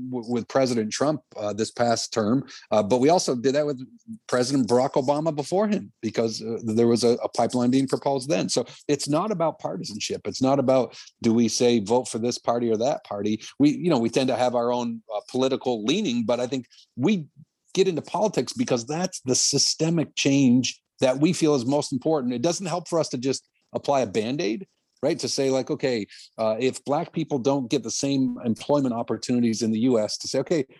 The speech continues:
let's set up a program and give, uh, five Black people jobs at Ben and Jerry's." That, that's fine, but that doesn't address the systemic issue. So to be able to step back and learn and understand and say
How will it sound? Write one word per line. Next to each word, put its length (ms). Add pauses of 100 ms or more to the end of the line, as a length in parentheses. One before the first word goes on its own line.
(120)
let's 280
set 120
up 120
a 60
program 420
and 100
give, 260
uh, 200
five 340
Black 300
people 500 (140)
jobs 380
at 180
Ben 140
and 100
Jerry's." 320 (260)
That, 320
that's 340 (160)
fine, 520 (240)
but 100
that 160
doesn't 240
address 380
the 100
systemic 640
issue. 320
So 200
to 120
be 220
able 160
to 100
step 320
back 240
and 140
learn 320
and 100
understand 460
and 120
say 220